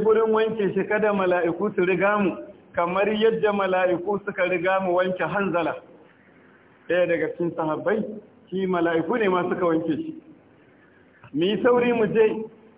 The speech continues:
kada mala'iku su riga mu wanke shi kamar yadda suka riga mu wanke Hanzala." Annabi ya fito da sauri,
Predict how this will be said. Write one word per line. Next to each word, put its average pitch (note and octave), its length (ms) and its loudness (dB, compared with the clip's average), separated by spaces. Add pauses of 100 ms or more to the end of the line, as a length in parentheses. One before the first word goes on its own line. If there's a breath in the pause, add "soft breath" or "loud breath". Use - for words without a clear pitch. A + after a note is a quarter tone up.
(100)
kada A3+ 280 2
mala'iku G3+ 720 0
su F#3+ 260 -2
riga G3+ 260 2 (160)
mu E3+ 80 0 (400)
wanke G#3+ 560 0
shi G3+ 100 -2
kamar F#3+ 280 -2
yadda F3+ 160 -2
suka F3+ 180 -2
riga F3+ 300 0
mu F3+ 100 0
wanke F3 240 -2
Hanzala." D3+ 440 -4 (1300)
Annabi D3+ 380 0
ya E3+ 80 0
fito E3+ 360 -2
da D3+ 100 0 (100)
sauri, G#3+ 340 4